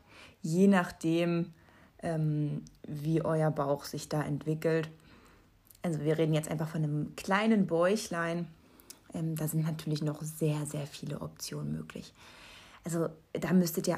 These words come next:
eigentlich grundsätzlich nur darauf achten, dass das ausgewählte Kleid, dass euer Traumkleid halt ein recht weiches Oberteil hat, ähm, dass es sich gut anpassen lässt, dass es schön locker fällt und im besten Fall vielleicht sogar eine Schnürung hat oder ähnliches.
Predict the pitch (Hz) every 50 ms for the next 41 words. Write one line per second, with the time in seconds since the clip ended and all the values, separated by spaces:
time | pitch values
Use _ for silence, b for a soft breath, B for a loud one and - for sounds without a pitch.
0 | - - 160 170 175 196 202 196 196 185 180 185 - - - - 180 175 170 170
1 | 170 - 170 160 170 165 160 160 160 160 156 160 - - - - - - 175 156
2 | 165 160 160 - 156 151 - - - 165 165 - - 175 - 180 - - - -
3 | - - - 220 214 214 214 165 - - 165 160 156 156 - - - - 185 190
4 | 190 190 - 165 160 160 160 B B B B B B B - - - 165 160 160
5 | 165 156 160 - 147 156 160 156 190 185 - - 269 277 254 214 214 208 208 -
6 | - 180 175 180 180 180 170 170 160 160 160 - - B B B B B B B
7 | B B B B - 170 160 156 156 160 160 - 175 160 - - 170 156 - -
8 | - 180 - - - - 254 254 247 - - 185 185 - 190 170 165 160 165 165
9 | 170 165 - - 156 156 - - 165 156 156 - - B B B B B B B
10 | B B 330 - 180 - - - 180 170 165 165 160 156 160 - 165 156 156 -
11 | - 185 175 175 180 180 175 - - - 165 156 170 165 156 160 185 247 247 -
12 | - 233 196 190 - 196 180 175 170 - - - 160 - - 165 160 - - 160
13 | 175 175 - - - 202 202 208 226 240 240 233 220 - 180 185 185 175 175 165
14 | 165 160 - 165 160 165 160 - 160 160 160 160 160 156 156 - 156 156 156 -